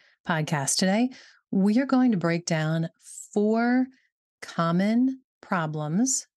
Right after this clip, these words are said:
health problems in today's modern world. And I'm sad to say, it's very likely you have at least one of these problems. Or if you don't, you are probably on your way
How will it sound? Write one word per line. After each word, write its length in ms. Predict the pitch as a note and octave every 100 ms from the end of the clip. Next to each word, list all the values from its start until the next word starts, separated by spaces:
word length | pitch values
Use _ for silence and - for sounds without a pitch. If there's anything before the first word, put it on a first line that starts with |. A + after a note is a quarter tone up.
| _
health 260 | - G3+ -
problems 540 | E3 D3+ D#3 F#3+ G#3
in 200 | - F3+
today's 440 | F3+ F#3+ E3+ E3 E3
modern 380 | D#3 D#3 D#3+ D#3
world. 380 | D3 C#3+ F3 - _ _ _ _ _ -
And 100 | G3
I'm 120 | F#3
sad 400 | E3 - G#3+ C#4
to 80 | C4
say, 560 | - F3 E3 F#3 A3+ A#3 _ _
it's 180 | G3+ -
very 440 | F3 E3 F3+ C4
likely 360 | C4 A3+ B3 B3
you 140 | G3
have 220 | F#3 G3+ F3
at 100 | F#3+
least 300 | F#3+ - E3
one 280 | D#3 F3+
of 140 | D#3+ D3+
these 240 | D3+ D3+
problems. 640 | - F3+ G3 E3+ D3+ - - - _
Or 420 | D4+ E4+ C4+ C4 E3 - -
if 160 | G#3+
you 60 | E4
don't, 320 | E4 F3+ G#3 - _ _ _ _ _
you 480 | G#3+ G#3 G#3 G#3+ G#3+ G3+
are 100 | F#3
probably 600 | - F3 F3 F3+ F3+ -
on 280 | E3 D#3+ D#3+
your 220 | D#3+ D#3+
way 560 | D#3 D#3+ D#3 D3+ D3+